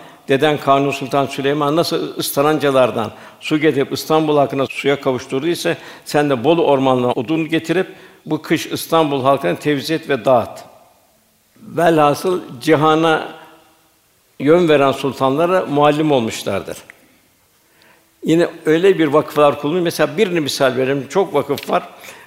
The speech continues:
Mesela Bezmi Alem Valide Sultan'ın Şam'da kurduğu bir vakıf var. Vakfın iki şartı var. Bir şartı, Şam'ın diyor tatlı suyu diyor Harameyne taşınacak. Atşan olan,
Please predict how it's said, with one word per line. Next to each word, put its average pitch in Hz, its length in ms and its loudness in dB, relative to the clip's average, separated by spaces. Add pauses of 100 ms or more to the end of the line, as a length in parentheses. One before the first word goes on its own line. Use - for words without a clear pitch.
Mesela 143 640 2 (320)
Bezmi 156 380 2
Alem 151 340 2
Valide 143 340 4
Sultan'ın 135 380 -2
Şam'da 151 400 0
kurduğu 131 420 -2
bir 120 80 -2
vakıf - 420 -6
var. 160 240 -6 (680)
Vakfın 165 260 2
iki 160 180 -6
şartı 127 420 -2
var. 101 160 -10 (800)
Bir 180 80 2
şartı, 170 560 0 (960)
Şam'ın 170 440 0
diyor 147 120 2
tatlı 147 400 -2
suyu 143 320 -4
diyor 165 220 0
Harameyne 156 500 2
taşınacak. 170 560 -4 (720)
Atşan 180 520 2
olan, 143 420 2